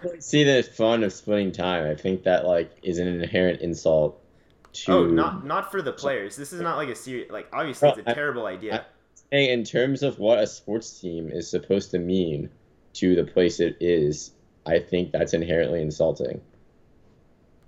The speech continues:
Speaker 2: Yeah, I, I think it is. I, I think, yeah,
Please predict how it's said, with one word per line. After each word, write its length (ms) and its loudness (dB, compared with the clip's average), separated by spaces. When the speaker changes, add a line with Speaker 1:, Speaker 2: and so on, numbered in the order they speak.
Speaker 2:
Yeah, 260 -4
I, 140 -4
I 100 -6
think 180 -8
it 100 -6
is. 280 -12
I, 140 -6
I 120 -8
think, 400 -16
yeah, 320 -8